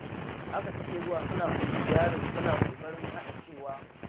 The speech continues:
wai daren maulidi ma ya fi daren da aka saukar da Qur'ani. Har suna faɗa wannan magana, malamai su zo su ba jahilan ba.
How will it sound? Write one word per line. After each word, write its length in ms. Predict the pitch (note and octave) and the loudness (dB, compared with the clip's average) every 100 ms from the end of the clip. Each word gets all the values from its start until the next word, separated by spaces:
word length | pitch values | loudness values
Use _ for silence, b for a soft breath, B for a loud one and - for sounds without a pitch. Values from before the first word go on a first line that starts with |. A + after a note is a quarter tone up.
| - - | -12 -10
wai 200 | - D#3+ F3+ | -6 -4 -4
daren 340 | E3+ F3 F#3 | -4 -2 0
maulidi 580 | - F3+ D3+ D3+ D#3+ D3+ | 0 -2 -2 -4 -6 -6
ma 140 | C#3+ C#3 | -6 -4
ya 140 | C#3+ | -4
fi 120 | - B2+ | -6 -6
daren 280 | D3 D#3+ E3 | -6 -8 -10
da 140 | D3+ | -10
aka 260 | C#3 D3 B2 - - - - - - | -10 -8 -10 -10 -12 -14 -14 -14 -12
saukar 300 | - C#3+ E3 | -8 -8 -8
da 120 | D3+ | -8
Qur'ani. 400 | B2+ A#2 B2 A#2+ A#2 - - - - - - - - - - - | -10 -10 -12 -12 -12 -12 -12 -12 -12 -12 -10 -10 -10 -10 -10 -10
Har 180 | - F#3 | -10 -8
suna 220 | B3 C4 | -8 -8
faɗa 200 | G3+ G3 | -6 -6
wannan 280 | G3+ G3+ F3+ | -6 -6 -6
magana, 300 | D#3 E3 E3 - - - - - - - | -6 -10 -12 -14 -10 -10 -8 -10 -10 -10
malamai 420 | C3+ D3 D3 F#3+ | -8 -6 -6 -8
su 120 | G3 | -10
zo 120 | - G#3+ | -10 -10
su 140 | - | -8
ba 120 | E3+ D#3 | -6 -6
jahilan 400 | C#3 C#3 D#3 D#3+ | -6 -10 -10 -10
ba. 200 | - | -8